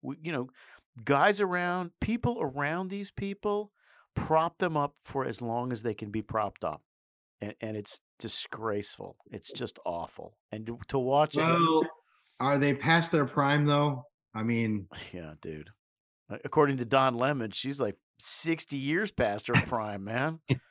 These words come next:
Speaker 1: She's, she's past
Speaker 2: All
Speaker 1: her
Speaker 2: right, well, in, in honor of, of Di-, Di-, Senator Feinstein, and I have a long history with Senator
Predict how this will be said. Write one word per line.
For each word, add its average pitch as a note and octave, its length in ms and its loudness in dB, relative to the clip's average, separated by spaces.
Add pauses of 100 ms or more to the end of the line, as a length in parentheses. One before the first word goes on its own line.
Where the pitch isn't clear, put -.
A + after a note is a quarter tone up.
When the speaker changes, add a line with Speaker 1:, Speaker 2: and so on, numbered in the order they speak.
(920)
Speaker 1:
She's, - 120 -10 (160)
she's C#3 180 -10
past C#3+ 280 2
Speaker 2:
All D3 80 10
Speaker 1:
her C#3+ 60 10
Speaker 2:
right, D3 100 8
well, D#3+ 280 8
in, F#3+ 120 6
in F#3+ 240 8
honor G3+ 480 8
of, C#3 300 4 (160)
of A#2+ 200 4
Di-, A#2 300 6
Di-, A2 260 4
Senator G#2+ 380 2
Feinstein, F#2 500 -2
and A#2 140 4
I E3 80 6
have E3 120 8
a C#3+ 60 6
long A#2 880 4
history G2+ 500 -6
with F#2 180 -8
Senator F#2 440 -6